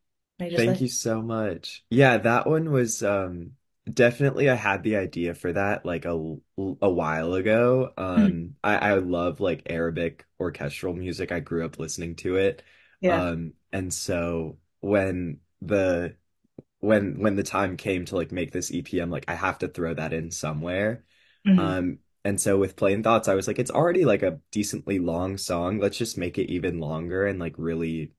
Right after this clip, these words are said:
Speaker 2: like, flesh it out to, like, its, uh, its greatest possibility." And so, um,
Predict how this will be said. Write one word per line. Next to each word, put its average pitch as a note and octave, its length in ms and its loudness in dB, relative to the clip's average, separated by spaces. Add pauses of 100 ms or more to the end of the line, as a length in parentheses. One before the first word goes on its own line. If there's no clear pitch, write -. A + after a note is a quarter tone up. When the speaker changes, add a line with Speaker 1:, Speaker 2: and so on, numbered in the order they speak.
(380)
Speaker 2:
like, D#2+ 220 -4
flesh - 420 -2
it F2 100 -4
out E2 320 -4
to, E2+ 140 -6
like, D#2+ 300 -6 (160)
its, - 380 -6
uh, D2+ 400 -8 (320)
its - 400 -6 (320)
greatest E2+ 800 -2 (140)
possibility." E2 840 -4
And E2+ 180 -6
so, D#2+ 460 -4 (540)
um, D#2+ 520 -8